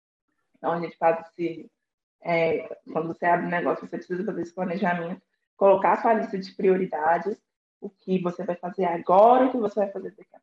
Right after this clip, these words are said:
pouco, o que você vai fazer depois, o que você vai fazer quando der, é, e, e planejar, né? Ver quanto isso custa, como faz, quando fazer, quem vai fazer pra você, e seguir.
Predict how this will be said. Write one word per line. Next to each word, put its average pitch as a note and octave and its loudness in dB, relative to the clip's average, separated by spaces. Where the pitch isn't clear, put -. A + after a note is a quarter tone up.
pouco, A#3 4
o - -18
que - -20
você - -10
vai - -4
fazer F#3+ -2
depois, A3+ 2
o C#4 -8
que - -18
você B3 -8
vai A#3 0
fazer A3+ -8
quando A4 -2
der, - 4
é, F#3 -2
e, - 0
e A3+ -10
planejar, F#4+ -8
né? E4+ -18
Ver D4 -14
quanto D4+ -12
isso - -20
custa, C#4 -6
como A#3 -6
faz, A3+ -2
quando A#3 -4
fazer, G#3+ -4
quem A3+ 2
vai A3+ 4
fazer A3 0
pra G#3+ -4
você, - -8
e A#3+ -16
seguir. D4+ 2